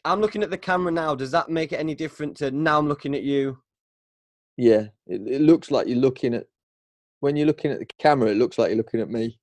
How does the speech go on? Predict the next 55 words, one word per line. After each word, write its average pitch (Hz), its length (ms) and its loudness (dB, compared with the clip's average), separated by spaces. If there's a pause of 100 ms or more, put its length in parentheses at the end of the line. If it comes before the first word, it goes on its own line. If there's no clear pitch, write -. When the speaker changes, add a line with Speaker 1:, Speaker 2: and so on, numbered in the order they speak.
(140)
Speaker 2:
if - 100 -12
that 113 140 -4
makes - 240 -12
sense. 104 380 -10
Speaker 1:
All 135 160 4
right, 139 160 4
now 147 180 4
I'm 147 80 2
looking, 143 220 -2
now 180 160 4
I'm 180 100 2
looking 170 220 -4
at - 80 -8
you. 135 360 0 (720)
Speaker 2:
Yeah. 123 220 2
Speaker 1:
So 143 40 -4
that, 160 280 2
that'll 170 200 4
be 160 80 0
looking 156 260 -2
at 151 80 -4
the 143 60 -4
people 143 340 -4
who 135 320 2
are, 135 80 0
are 131 40 0
listening. 131 340 -4
Speaker 2:
So 143 60 2
it's 131 100 2
almost 156 460 6
like 135 200 2
if 117 100 -10
you 131 100 -2
want 139 200 2
it, - 200 -10
I 120 80 -8
think 139 240 -6
if 127 100 -10
you 131 120 -2
want 135 160 0
it - 100 -8
to - 80 -16
be 127 80 -4
better, 120 320 0
you've 113 140 -8
got 113 120 -2
to 117 100 -4
look 123 320 0
at - 80 -6
the 107 80 -10
camera 120 420 -4
and 107 80 -8
ignore 113 520 4
the 110 160 -2
two. 107 440 -2